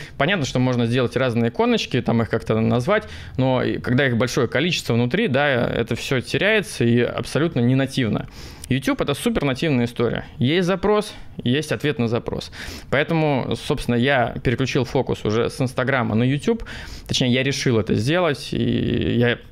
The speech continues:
я это только начал. То есть это произошло буквально, а, прошлым летом, когда я начал выкладывать первые, а, видосы с ответами на вопросы, да, самые популярные, для того, чтобы люди уже, когда ко мне приходили и задавали эти вопросы, я их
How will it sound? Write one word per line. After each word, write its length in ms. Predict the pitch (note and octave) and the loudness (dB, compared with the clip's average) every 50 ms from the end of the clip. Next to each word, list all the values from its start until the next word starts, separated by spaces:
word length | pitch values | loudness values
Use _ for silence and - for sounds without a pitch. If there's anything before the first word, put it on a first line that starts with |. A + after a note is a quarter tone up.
| - - | -4 0
я 160 | B2+ B2+ B2+ | 2 2 2
это 240 | - A#2 C3 C3+ C#3 | 2 0 0 0 0
только 220 | B2+ C#3+ B2 C3 | 0 0 0 0
начал. 340 | B2 B2 A2 - - - G#2+ | 0 0 0 -2 -2 -4 -4
То 100 | - - | -2 -2
есть 240 | - - - - - | -4 -4 -4 -4 -4
это 240 | A2+ A#2 A2+ G#2+ - - - - - - - - - - - | 0 0 0 0 -2 -4 -14 -16 -14 -14 -14 -16 -12 -8 -4
произошло 440 | A#2 A2 G2+ A2 A2+ - - C3 | -2 0 0 0 0 0 0 0
буквально, 560 | A#2 G#2+ G#2 - A2+ A2+ A2+ A2 A2 A2 G#2+ G#2+ - - - | 0 0 0 2 2 2 2 2 2 0 -2 -4 -8 -10 -6
а, 220 | - - A2 A2+ A2+ | -4 -2 -2 -2 -2
прошлым 400 | - B2 B2 - - - A#2 A#2 | -2 -2 -2 -2 0 0 2 2
летом, 340 | A#2+ D3 E3 - B2+ G#2+ - - - - | 2 2 2 0 0 -2 -2 -6 -8 -6
когда 220 | - A#2+ G#2+ A2+ A2+ | -4 -2 2 2 4
я 200 | A2+ A2+ A2+ G#2+ - - - - - - - | 4 4 2 0 -4 -10 -16 -16 -8 -4 -2
начал 320 | A#2 A#2 A#2 - A#2 A2+ | 0 0 0 0 0 0
выкладывать 460 | A2 G#2+ - A#2 A#2 A2 A2 G#2+ - | 0 0 2 0 2 2 0 0 0
первые, 480 | - A#2 A#2 A2+ A2 A2 A2+ - - A#2 - - | 0 2 4 4 4 4 2 0 -2 -6 -6 -4
а, 200 | - - A2+ A2 | -2 0 0 2
видосы 500 | A2 A#2 A#2+ D3 D#3 D#3 - - B2 G#2+ - - | 2 2 2 2 2 2 2 0 -2 -2 -2 -6
с 100 | - - | -4 -4
ответами 440 | A#2 - - C3 C#3 - B2+ A2+ A2+ | -4 -2 0 -2 0 0 2 2 2
на 240 | A2 A#2 B2 B2+ | 2 2 2 2
вопросы, 500 | A#2 A#2 - - B2+ B2 A#2 - - - - - - - - - | 2 0 0 0 0 0 0 -2 -4 -8 -8 -10 -18 -16 -8 -4
да, 160 | - A#2 A#2 - | -2 0 0 0
самые 320 | - A#2+ A2+ A2 G#2+ G#2 | -2 -2 -2 -2 -2 -4
популярные, 500 | - - B2+ C#3 E3+ G3+ G3+ F3+ D3+ C3+ - - - - - | -4 -2 0 0 2 2 2 0 -2 -2 -4 -10 -16 -8 -4
для 100 | - A2+ | -4 -2
того, 200 | - A#2 B2+ C#3 | 0 0 0 -2
чтобы 280 | - - A#2 G#2+ A#2 | -2 -2 0 0 2
люди 300 | A2+ A2+ C#3 E3+ F3 D3+ | 2 2 2 2 2 2
уже, 400 | C3 A2+ A2 G#2+ A2 B2 A#2+ A2 - - - - - - | 2 2 2 2 2 2 0 0 -2 -8 -16 -18 -16 -8
когда 340 | - - A2 A2 A2 A#2+ A#2 | -4 -2 0 0 2 0 0
ко 100 | - A#2+ | 0 0
мне 200 | A#2 B2 B2 A2 | 0 2 0 0
приходили 800 | - C#3+ C#3+ A2+ - - A2 A2+ A2+ C3+ F3+ G#3+ G#3 E3 A#2+ - - - | 0 -2 -2 -2 0 0 0 2 2 2 2 2 2 0 0 -2 -4 -2
и 80 | A2+ A#2 | 0 2
задавали 460 | A2+ A2+ A#2+ A2+ C3 C3 C3 A#2+ A2 | 2 2 2 2 2 2 2 2 2
эти 140 | G#2+ G#2+ - | 2 2 0
вопросы, 400 | A2 A2 G2+ D3+ F#3+ G3 - - | 0 0 0 0 -2 -2 0 0
я 160 | A2+ A#2 B2+ | 0 2 2
их 80 | A#2 - | 0 -2